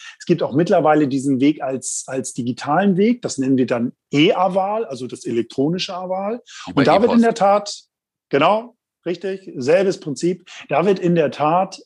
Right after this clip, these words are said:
Speaker 1: ähm, kein Papier mehr ausgetauscht, weil
Speaker 2: Mhm.
Speaker 1: du kannst dir vorstellen, also wer kriegt in Deutschland Bürgschaften von, von Unternehmern, von, äh, Handwerkern, Bauunternehmern? Oft, ähm, natürlich auch Behörden. Und stell dir vor, so eine Stadt wie die Hansestadt Hamburg, wo ich jetzt hier gerade sitze,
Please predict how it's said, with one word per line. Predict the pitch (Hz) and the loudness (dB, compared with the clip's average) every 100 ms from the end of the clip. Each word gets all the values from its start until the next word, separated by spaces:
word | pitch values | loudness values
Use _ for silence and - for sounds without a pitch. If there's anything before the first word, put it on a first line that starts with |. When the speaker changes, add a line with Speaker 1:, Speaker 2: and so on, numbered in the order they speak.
| - | 0
Speaker 1:
ähm, | 151 151 151 151 151 156 151 | 2 4 2 -2 -6 -6 -2
kein | 214 202 | -2 0
Papier | 156 - 135 | -4 -4 -6
mehr | 127 | -6
ausgetauscht, | 120 123 131 123 139 190 - | -10 -8 -8 0 2 2 2
weil | 135 139 139 | 2 4 2
Speaker 2:
Mhm. | 143 - - | -6 -20 -10
Speaker 1:
du | - | -4
kannst | 131 170 165 | 0 0 2
dir | 156 | 0
vorstellen, | - 165 180 170 160 160 160 | 2 2 2 -2 0 -2 -4
also | 127 139 | -8 -6
wer | 131 151 | -6 -4
kriegt | - - _ - | -4 -4 _ -10
in | 147 | -2
Deutschland | 143 147 - 139 113 | 0 0 0 -4 2
Bürgschaften | 156 151 143 117 - 120 | 2 2 0 -2 -6 -8
von, | 135 117 131 | -6 -6 -6
von | - 127 131 | -4 -2 -2
Unternehmern, | 135 117 117 113 110 110 104 _ - - - | -2 -2 -2 -2 -4 -6 -12 _ -20 -10 0
von, | 127 123 | 4 4
äh, | |
Handwerkern, | 131 123 123 131 120 131 123 120 123 120 | 4 2 2 0 0 2 4 2 2 2
Bauunternehmern? | 120 123 117 113 113 113 120 - | 2 2 -2 -4 -6 -8 -6 0
Oft, | 156 175 - - - _ _ - | 0 0 -10 -16 -20 _ _ -2
ähm, | 147 151 | 2 4
natürlich | 151 147 160 151 | 2 2 0 0
auch | 139 | -4
Behörden. | 175 143 185 180 131 101 _ _ _ _ _ | -2 2 2 2 -2 -10 _ _ _ _ _
Und | - 127 | -12 -10
stell | - 156 | -2 2
dir | 170 151 | 2 0
vor, | 156 175 | 0 -2
so | 170 | -2
eine | 147 | -8
Stadt | - 160 156 | -8 -8 -6
wie | 151 | -2
die | 139 | 0
Hansestadt | 131 147 127 135 - | -2 -4 -6 -8 -4
Hamburg, | 147 185 185 | -2 2 2
wo | 139 139 | 0 -4
ich | 139 | -4
jetzt | 170 | -4
hier | 175 | -2
gerade | 160 160 160 | 0 2 2
sitze, | 151 165 165 175 170 | 0 -2 -2 0 2